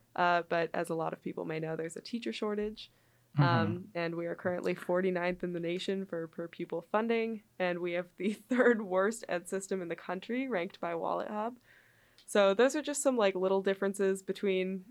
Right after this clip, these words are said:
Speaker 1: nineteen eighty and now, but they also came with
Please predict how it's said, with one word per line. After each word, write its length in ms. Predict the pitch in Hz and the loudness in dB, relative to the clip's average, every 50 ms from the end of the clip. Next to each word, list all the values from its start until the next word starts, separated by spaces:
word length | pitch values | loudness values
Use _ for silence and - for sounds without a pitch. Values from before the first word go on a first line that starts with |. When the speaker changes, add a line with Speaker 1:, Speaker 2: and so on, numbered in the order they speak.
| 269 | -8
Speaker 1:
nineteen 480 | 214 208 196 190 196 - - 214 208 - | -2 2 2 2 2 0 -2 -2 -2 0
eighty 280 | - 190 190 185 190 196 | 0 0 0 0 0 0
and 100 | 196 196 | 0 0
now, 380 | 185 180 180 175 180 185 196 - _ _ | 0 0 0 0 -2 -2 -6 -8 _ _
but 260 | - 185 185 185 - | -2 0 0 0 2
they 140 | - 196 196 | 2 4 6
also 260 | 196 196 208 202 - | 6 4 4 2 -2
came 240 | - - 202 196 196 | -4 -2 0 0 2
with 180 | 190 190 190 | 2 2 0